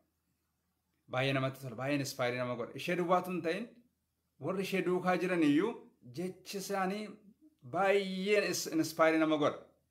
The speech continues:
Viidiyoon tokko tokko jiru darbee darbee dhiyeessaa turre. Namoonni ishee wajjin, ee,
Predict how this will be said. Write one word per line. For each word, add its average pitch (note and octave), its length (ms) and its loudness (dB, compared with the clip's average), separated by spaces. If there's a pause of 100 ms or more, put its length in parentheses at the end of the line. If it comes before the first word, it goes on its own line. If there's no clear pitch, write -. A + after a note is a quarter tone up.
(220)
Viidiyoon C#3 260 -2
tokko C#3 180 -6
tokko B2 240 -8
jiru B2+ 280 -4
darbee A#2 320 -2
darbee B2 400 -4 (340)
dhiyeessaa A#2+ 400 -6
turre. C3 240 -8 (460)
Namoonni G3 360 0
ishee F#3+ 160 0
wajjin, F3 280 -2 (120)
ee, C#3 140 -8